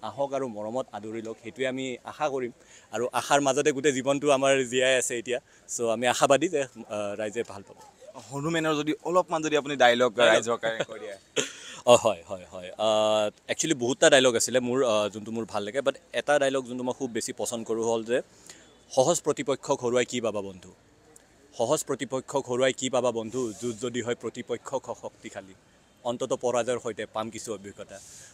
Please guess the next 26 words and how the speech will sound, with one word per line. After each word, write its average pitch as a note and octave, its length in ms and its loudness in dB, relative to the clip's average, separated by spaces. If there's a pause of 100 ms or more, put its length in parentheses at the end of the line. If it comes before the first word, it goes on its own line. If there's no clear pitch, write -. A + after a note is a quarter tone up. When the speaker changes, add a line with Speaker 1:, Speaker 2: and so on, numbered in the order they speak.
Speaker 1:
মানে D3 160 0
নিজতছে C#3+ 500 0
দুৰ্বলক C3 520 2
হৰুৱাই A#2+ 300 2
কেনে C3 220 0
একো B2 200 -4
লাভ G#2 200 -4
নাই, G2 200 -20 (160)
যদি A#2 220 -2
যুঁজিবই A#2+ 480 2
আছে C#3 260 2 (280)
নিজতছে B2 400 -2
শক্তিশালীৰ C3 560 -4
লগত B2+ 240 0
যুঁজক, A#2 280 -4 (300)
আৰু G#2+ 140 -6
যোনদিনাখন C3 460 -4
নিজতছে C3+ 340 -4
শক্তিশালীৰ C3 480 -6
লগত C3+ 140 -2
যুঁজি A2+ 260 -2
আপুনি B2+ 260 -2
জিকিব G#2+ 280 -8 (420)
বা D#3 100 4
যদি E3+ 160 6
হাৰেও, B2+ 360 4